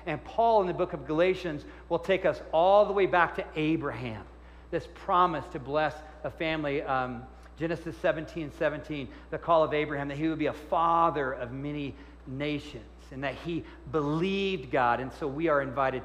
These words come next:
to believe God, and it also is credited to us as righteousness as well. So the Abrahamic covenant is a family covenant, Mosaic covenant. When you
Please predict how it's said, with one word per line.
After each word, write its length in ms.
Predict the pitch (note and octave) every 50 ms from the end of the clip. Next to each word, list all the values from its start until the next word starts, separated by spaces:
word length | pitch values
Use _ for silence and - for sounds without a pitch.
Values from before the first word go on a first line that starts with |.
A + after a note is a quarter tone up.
| - -
to 140 | D#3 B2+ - - - - - - B2+
believe 440 | C3+ C#3+ C#3 C#3 D3 D#3+ D3 C3+ B2
God, 240 | C#3 B2+ B2+ B2+ B2
and 100 | B2 C3
it 100 | C3+ -
also 300 | D#3 C3 B2 - - B2+
is 80 | A2+ - -
credited 560 | - - - - C#3+ C3 C3 C3 A#2 B2 A#2+ -
to 180 | - C3+ B2+
us 180 | B2 B2 A#2 A2 - - - - - - - - -
as 200 | E3 C3+ A#2+ G#2
righteousness 680 | A2+ A#2+ A#2+ B2 B2 - C3 - - - B2 A#2 A2 - - - A2+
as 240 | B2+ A#2 A2+ -
well. 280 | A#2 A#2+ B2+ A#2+ A#2 A2
So 120 | - -
the 200 | B2+ D3+ - F#3
Abrahamic 500 | G3 G3 F#3+ F#3+ E3 E3 D#3+ D#3 D3 D3+
covenant 380 | - E3 D3 C3 C3+ C3 A#2+ B2
is 80 | B2 B2+
a 60 | A#2+
family 640 | - - F3+ F3 F3+ F3+ F3+ F3 E3 C#3+ B2+ A2 - - - - - - - - - -
covenant, 440 | - E3+ D#3 B2+ B2+ C3+ B2 B2 -
Mosaic 840 | D3 E3 E3 D#3 C3 C3+ F3 F#3 G3 G3 G3 - - - - -
covenant. 460 | - - F3 D#3 C3+ C3+ B2 A#2 A2+ - - -
When 140 | C#3+ C#3
you 180 | D3 D#3+ D#3+